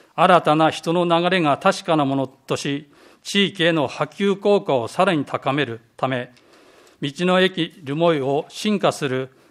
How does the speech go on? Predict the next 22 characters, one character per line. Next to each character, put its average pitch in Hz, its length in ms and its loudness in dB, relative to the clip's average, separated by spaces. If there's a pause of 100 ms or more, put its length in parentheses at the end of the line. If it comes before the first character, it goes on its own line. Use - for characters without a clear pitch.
(100)
新 190 260 4
た 160 160 2
な 139 120 0
ス - 140 -14
テ 185 220 2
ー 160 40 -6
ジ 151 140 -10
作 160 200 -4
り 147 120 -2
に 170 300 -2
取 151 220 -4
り 143 40 -18
組 185 140 -4
む 185 60 -6
と 185 120 2
あ 127 60 2
り 110 100 -4
ま 107 120 -6
す。 - 180 -18 (720)
そ 160 80 0
こ 175 100 0
で 170 280 4